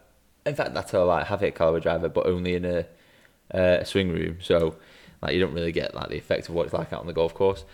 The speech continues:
I think it looks different.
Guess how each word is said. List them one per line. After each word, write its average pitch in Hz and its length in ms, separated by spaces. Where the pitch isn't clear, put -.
I 95 100
think 104 400
it - 380
looks 113 400
different. 117 640